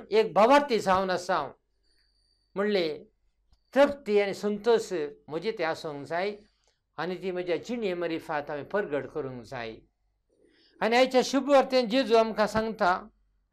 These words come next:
"हांव तुमकां सांगता, मनशा मुखार जो कोण आपूण म्हजो फाटलावदार म्हूण वळ-, परगटता,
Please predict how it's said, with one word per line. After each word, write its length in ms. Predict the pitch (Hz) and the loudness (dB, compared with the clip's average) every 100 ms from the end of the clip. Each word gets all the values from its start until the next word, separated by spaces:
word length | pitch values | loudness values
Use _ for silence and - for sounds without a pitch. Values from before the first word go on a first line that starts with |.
| _ _ _ _ | _ _ _ _
"हांव 320 | - 202 302 294 | 2 6 8 8
तुमकां 300 | 294 262 262 | 4 4 4
सांगता, 540 | 240 240 220 190 165 - _ _ _ _ - | 2 -2 -2 -2 -2 -4 _ _ _ _ -8
मनशा 560 | 151 277 285 - 277 294 | 2 4 4 4 6 6
मुखार 460 | 311 302 277 277 | 6 4 4 4
जो 380 | 226 131 233 247 | 2 4 6 6
कोण 280 | 247 240 240 | 6 4 4
आपूण 480 | 160 220 226 220 214 | 4 2 4 0 0
म्हजो 720 | 190 180 220 247 226 - - | 0 4 4 6 4 4 2
फाटलावदार 680 | 196 208 196 196 202 214 220 | 0 0 4 4 6 4 4
म्हूण 180 | 208 | 0
वळ-, 440 | 156 131 214 226 - _ - | -4 4 4 4 -8 _ 0
परगटता, 680 | 220 220 180 170 185 202 | 2 4 4 2 2 2